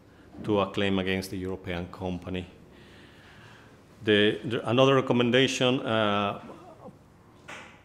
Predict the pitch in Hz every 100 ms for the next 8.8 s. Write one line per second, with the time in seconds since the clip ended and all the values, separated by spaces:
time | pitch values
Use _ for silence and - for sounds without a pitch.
0 | - - - - - 160 147 139 120 120
1 | 113 107 113 104 - - 127 123 123 -
2 | 123 113 113 - 123 107 104 104 110 104
3 | - - 107 - 117 107 104 107 98 98
4 | 127 107 104 107 101 - - - - -
5 | - - - - 117 104 104 147 139 -
6 | 117 110 107 107 - 104 101 92 95 -
7 | - 104 98 101 123 120 139 - 113 110
8 | 104 101 101 107 113 95 90